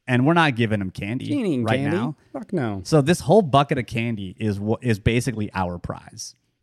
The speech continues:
Speaker 1: It's our prize for winning this football game. It's our prize for being dads. It's gonna be delicious candy. It's gonna be wonderful.
Speaker 2: Looking forward to it. It's gonna be fun.
Speaker 1: <laughs> Um, a couple of odds and ends from this game. Um, Josh Norman,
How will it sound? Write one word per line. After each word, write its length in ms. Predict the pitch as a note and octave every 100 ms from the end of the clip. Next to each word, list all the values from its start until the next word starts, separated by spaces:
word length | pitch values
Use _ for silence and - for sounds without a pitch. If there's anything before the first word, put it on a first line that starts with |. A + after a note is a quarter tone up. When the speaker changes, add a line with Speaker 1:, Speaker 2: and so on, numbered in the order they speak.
| _
Speaker 1:
It's 160 | B2 B2+
our 240 | C#3+ E3
prize 340 | - C3 B2+
for 160 | B2 A2+
winning 300 | G#2+ A#2+ B2+
this 120 | A#2
football 380 | - G#2+ A#2 A#2+
game. 400 | B2+ C3 C3+ C#3+ _ _ _ _
It's 160 | A2+ A2
our 200 | G#2+ A#2
prize 360 | G#2+ G2+ G#2
for 140 | - G2+
being 240 | G2+ G2
dads. 560 | F#2 F#2+ G2 B2 - _ _ _
It's 100 | -
gonna 200 | - F3+
be 100 | E3
delicious 400 | E3+ E3 E3 E3+
candy. 380 | - - - F#2+
It's 80 | -
gonna 140 | D3
be 100 | D3
wonderful. 460 | C2 B1+ A#2 - _ _ _ _ _ _ _ _ _ _ _ _ -
Speaker 2:
Looking 240 | C#3 C3
forward 340 | A#2 G2 F#2 F#2
to 80 |
it. 200 | - G2+ _ _
It's 100 | _
gonna 100 | B2+
be 60 | A2+
fun. 320 | G#2 F#2 F2+ _
Speaker 1:
<laughs> 460 | C3+ D3 - - E3 _ - - _ - _ _ F3+ - A3 C#3
Um, 320 | C3+ C3 B2
a 40 | A#2
couple 240 | G3+ G3+
of 60 | F#3
odds 220 | D3+ C3+
and 80 | A#2+
ends 420 | G#2+ G2 F#2 - -
from 300 | B2 A2 G2+
this 180 | F#2+ -
game. 400 | F#2+ F#2 F#2 F2 G2
Um, 360 | G#2+ G2+ F#2+ G2+
Josh 320 | A#2 D3+ -
Norman, 360 | D#3 D3 F#2